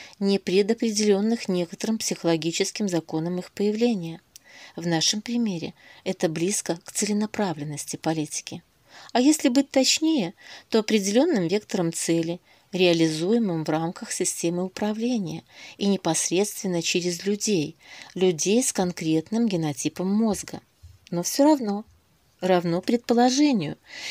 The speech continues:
и не более того, потому что нет понимания процессов, идущих вне желания людей, нет познания той информации, которую знают те, кто встал на путь истинного познания.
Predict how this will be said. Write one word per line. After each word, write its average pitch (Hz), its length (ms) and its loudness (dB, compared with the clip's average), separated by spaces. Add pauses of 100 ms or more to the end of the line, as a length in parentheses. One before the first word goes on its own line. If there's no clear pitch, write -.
(180)
и 247 120 4
не 262 160 6
более 247 420 6
того, 208 480 2
потому 208 400 0
что - 220 0
нет 233 240 4
понимания 214 580 2
процессов, 202 840 0 (360)
идущих 214 580 0
вне 254 240 2
желания 160 540 -2
людей, 165 500 0 (460)
нет 240 240 2
познания 226 560 4
той 226 220 4
информации, 190 920 0 (260)
которую 180 460 0
знают 170 380 0
те, 214 400 -2 (220)
кто - 180 -4
встал 160 340 0
на 156 160 -2
путь - 460 -8
истинного 170 580 -2
познания. 214 800 -2